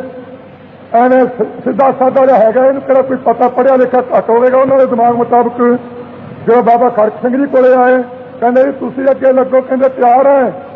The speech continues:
ਪਰ ਜਿਹੜਾ ਝੰਡਾ ਹੈ, ਇਹ ਤੋਂ ਫੈਸਲਾ ਕਰਵਾ ਲਓ। ਜਿਹੜਾ ਰੰਗ ਉੱਪਰ ਹੈ, ਉਹ ਅੱਗੇ ਲੱਗੋ, ਜਿਹੜਾ ਰੰਗ ਵਿਚਾਲੇ, ਵਿਚਾਲੇ ਲੱਗੋ, ਜਿਹੜਾ ਰੰਗ ਥੱਲੇ ਆ, ਪਿੱਛੇ ਲੱਗੋ।"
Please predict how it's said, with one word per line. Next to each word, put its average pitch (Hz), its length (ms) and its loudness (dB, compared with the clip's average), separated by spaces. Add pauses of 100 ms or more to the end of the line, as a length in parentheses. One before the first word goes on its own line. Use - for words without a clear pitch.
(240)
ਪਰ 214 140 2
ਜਿਹੜਾ 240 380 2
ਝੰਡਾ 196 400 0
ਹੈ, 240 120 4
ਇਹ 262 340 2
ਤੋਂ 262 160 0
ਫੈਸਲਾ 214 400 0
ਕਰਵਾ 208 320 0
ਲਓ। 226 400 0 (1000)
ਜਿਹੜਾ 277 340 2
ਰੰਗ 254 300 0 (140)
ਉੱਪਰ 262 320 0
ਹੈ, 254 260 2 (440)
ਉਹ 247 180 4
ਅੱਗੇ 240 220 0
ਲੱਗੋ, 226 440 -2 (720)
ਜਿਹੜਾ 269 260 2
ਰੰਗ 269 200 2
ਵਿਚਾਲੇ, 262 460 2
ਵਿਚਾਲੇ 262 420 2
ਲੱਗੋ, 269 460 0 (340)
ਜਿਹੜਾ 269 260 0
ਰੰਗ 247 200 2 (140)
ਥੱਲੇ 247 200 0
ਆ, 269 80 2
ਪਿੱਛੇ 262 320 -2
ਲੱਗੋ।" 226 440 0